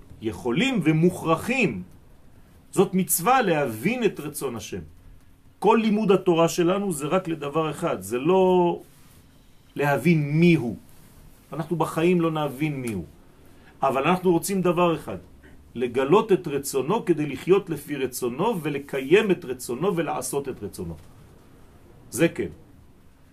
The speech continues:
אז הרצון שלו זה אותיות צינור. הצינור הזה זה ישראל. ישראל הוא הצינור, כלומר ישראל הוא הרצון של הבורא.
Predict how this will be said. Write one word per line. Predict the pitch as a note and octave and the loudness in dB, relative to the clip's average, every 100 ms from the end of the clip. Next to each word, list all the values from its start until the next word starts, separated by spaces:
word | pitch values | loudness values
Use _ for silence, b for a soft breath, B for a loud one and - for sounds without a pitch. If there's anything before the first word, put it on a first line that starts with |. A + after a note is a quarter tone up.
| - | -18
אז | G#2 F#2+ | -12 -10
הרצון | G#2 A2+ A3+ A#3+ | -10 -2 2 2
שלו | - A3 B3+ B3 | 2 -4 -4 -4
זה | G3 | -2
אותיות | F3+ F#3 F3+ | -2 0 -2
צינור. | - D#3+ C#3+ - - - - - - - - | -2 -8 -10 -12 -16 -20 -20 -20 -20 -20 -14
הצינור | - E3 F#3 G#3 E3 | -4 4 8 8 8
הזה | G#2 G2+ A#2+ - - | 4 -2 -6 -8 -10
זה | G3+ | -8
ישראל. | G#3+ - G3 G3 - - - - - - - D#3+ | -6 -6 -6 -8 -14 -20 -20 -20 -20 -20 -10 -2
ישראל | D3 D3 G3 B3 | 0 4 4 6
הוא | F#3+ | 6
הצינור, | D3+ - C3 B2 E3 A3 | 6 2 -4 0 0 2
כלומר | F3+ E3+ D#3 C#3+ | 2 4 4 0
ישראל | - C#3+ F3+ | -4 -2 2
הוא | E3 | 2
הרצון | C#3+ B2+ - A2 A#2 G2 | 2 -2 -6 -6 -6 -10
של | - B2 G#2 | -6 -6 -6
הבורא. | G2 G2 E2 | -6 -8 -8